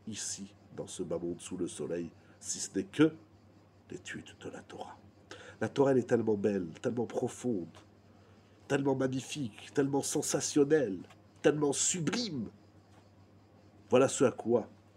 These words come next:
le Rachaim Akadosh nous invite à réfléchir à travers le nom de Issachar, que son mérite repose sur nous, sur tout le clan d'Israël, sur le monde entier,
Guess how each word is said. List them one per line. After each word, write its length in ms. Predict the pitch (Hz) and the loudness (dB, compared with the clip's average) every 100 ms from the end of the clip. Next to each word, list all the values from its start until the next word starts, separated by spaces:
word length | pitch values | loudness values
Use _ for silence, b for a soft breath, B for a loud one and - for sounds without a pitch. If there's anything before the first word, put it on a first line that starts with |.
| - - - - - _ - - - - | -20 -20 -20 -20 -20 _ -20 -20 -20 -6
le 120 | 95 | -4
Rachaim 560 | 87 98 - 92 98 95 | -2 -4 -6 -4 -4 -4
Akadosh 880 | 85 90 95 87 - - - - - - - B B B B - | -6 -4 -4 -2 -4 -4 -6 -10 -18 -20 -20 B B B B -4
nous 140 | 98 | 0
invite 300 | 101 127 123 | 2 0 -2
à 20 | |
réfléchir 640 | 104 101 - 104 - 123 101 | -4 -4 -4 -4 -2 -2 -2
à 40 | |
travers 300 | - 101 101 | -2 0 2
le 140 | 92 | 2
nom 180 | 101 113 | 0 -2
de 100 | 101 | -2
Issachar, 720 | 98 95 - - 98 98 - - - - - - - - - - - - - - B B B B - | -2 -4 -8 -8 -8 -8 -12 -20 -20 -20 -20 -20 -20 -20 -20 -20 -20 -20 -20 -20 B B B B -8
que 80 | |
son 180 | 98 120 | -4 0
mérite 720 | 117 113 143 - - - - - - _ - - - _ - - - - B B B B | 2 2 0 -4 -12 -14 -16 -20 -20 _ -20 -20 -20 _ -20 -20 -20 -20 B B B B
repose 500 | - 104 - 123 104 | -4 -2 4 4 4
sur 380 | - - - 92 | -2 -6 -4 -2
nous, 180 | 101 101 - - - - - - - | -2 -2 -8 -20 -20 -20 -20 -20 -20
sur 220 | - - - | -14 -12 -6
tout 180 | 165 | 0
le 100 | 139 | 0
clan 180 | 113 104 | 0 0
d'Israël, 440 | 104 95 - 101 95 | -2 -4 -4 -4 -4
sur 220 | - 95 | -6 -4
le 100 | 95 | 0
monde 300 | 117 139 113 | 2 2 0
entier, 420 | 107 - - | -4 -4 -6